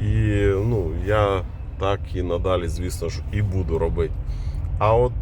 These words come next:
е, стосовно бензину, конкретно для М Г З С, м, я вирішив все ж таки заправляти більш дорогий газ, бензин, е,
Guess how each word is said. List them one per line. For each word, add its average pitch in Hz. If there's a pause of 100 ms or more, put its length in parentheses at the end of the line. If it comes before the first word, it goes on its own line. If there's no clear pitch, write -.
е, 120
стосовно 127
бензину, 131
конкретно 101
для 104
М 98
Г 110
З 101 (140)
С, 131 (600)
м, 98
я 107
вирішив 104
все 98
ж -
таки -
заправляти 98 (100)
більш -
дорогий 135
газ, 160 (600)
бензин, 117 (400)
е, 95